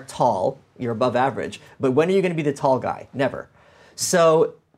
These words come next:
to think that being able to find Ukraine, who everyone who's played Risk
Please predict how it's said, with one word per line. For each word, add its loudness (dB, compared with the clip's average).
to 0
think 0
that -2
being -2
able -2
to -2
find -2
Ukraine, -6
who -2
everyone 4
who's 2
played 0
Risk -2